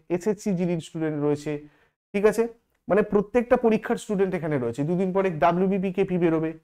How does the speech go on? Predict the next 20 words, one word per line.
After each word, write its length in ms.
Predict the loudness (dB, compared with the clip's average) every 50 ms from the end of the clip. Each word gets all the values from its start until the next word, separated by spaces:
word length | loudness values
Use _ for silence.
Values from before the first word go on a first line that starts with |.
| _ _
তাদের 260 | 0 0 2 2 0
স্টুডেন্ট 420 | -2 -2 -8 -8 -6 -4 -4 -2 0
রয়েছে। 320 | 0 0 0 -2 -6 -12 -12 _ _ _ _ _ _ _ _
তো 80 | 0 2 4
এখানে 300 | 4 4 4 4 2 4
আমরা 200 | 4 2 2 0
সবসময়তে 560 | 0 0 -2 -2 -2 -2 -2 -2 0 2 0
শুধু 220 | 0 2 0 0 0
ক্লার্কশিপটাকে 760 | 2 4 4 4 4 2 -2 -4 -4 -2 -2 -2 -2 -2 -4
ফোকাস 340 | -2 -2 -2 0 0 -2 2
করে 180 | 4 4 4
কিন্তু 360 | 4 0 -4 -4 -2 -4 -4 -4
ক্লাস 260 | 0 -2 -2 -2 0
করাতে 280 | -2 -2 -2 -2 -2
পারি 200 | 0 0 0 0
না। 160 | -2 -8 -12 -4
ক্লার্কশিপের 480 | _ -2 -2 -2 -2 -6 -4 -4 -2 -2
ক্লাস 220 | -2 -2 -2 0
অবশ্যই 380 | 0 2 2 2 2 2 0 0
হবে, 220 | 0 -2 -8 -10